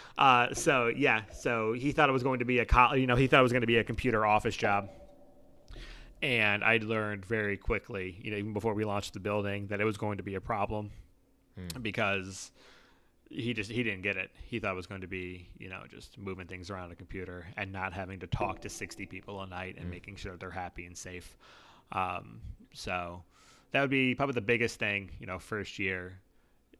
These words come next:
Speaker 1: One, not understanding the, the scope of your role, and then two, not being able to establish yourself.
Speaker 2: That's fair. What are the skills or most valuable skills someone would need to get ahead?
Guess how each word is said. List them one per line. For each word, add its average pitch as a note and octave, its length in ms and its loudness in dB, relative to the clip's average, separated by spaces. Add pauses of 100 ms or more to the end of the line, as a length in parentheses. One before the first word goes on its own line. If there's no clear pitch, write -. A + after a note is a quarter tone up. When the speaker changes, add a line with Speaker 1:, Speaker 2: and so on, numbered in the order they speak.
(100)
Speaker 1:
One, C3+ 380 2
not B2 300 4
understanding G#2+ 800 -2
the, G#2 240 -6
the A2 160 -4
scope - 360 -4
of G#2 160 -6
your G#2+ 160 -4
role, G2+ 540 -4
and G2+ 160 -6
then F#2+ 440 -8
two, F#2+ 200 -8
not F2 180 -10
being F#2 160 -14
able F#2 200 -14
to G#2 240 -14
establish F#2 520 -10
yourself. - 520 -14 (840)
Speaker 2:
That's F#2 140 -6
fair. D#2 280 -4 (680)
What G#2+ 180 6
are A#2+ 140 8
the G#2 100 4
skills F#2+ 800 4
or F2+ 120 0
most G2 360 4
valuable F#2 500 4
skills E2+ 440 0
someone E2+ 320 -4
would E2+ 160 -6
need E2 180 -10
to E2 60 -12
get E2 160 -6
ahead? - 460 -12